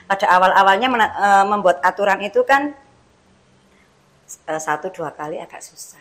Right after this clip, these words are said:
tapi memang itu saya terapkan. Nah, satu ketika,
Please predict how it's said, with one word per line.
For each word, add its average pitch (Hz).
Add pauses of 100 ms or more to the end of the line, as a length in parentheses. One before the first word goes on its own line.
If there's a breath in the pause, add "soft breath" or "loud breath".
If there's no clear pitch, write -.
(140)
tapi 226
memang 220
itu 180
saya 180
terapkan. 143 (1600 soft breath)
Nah, 131
satu 170
ketika, 208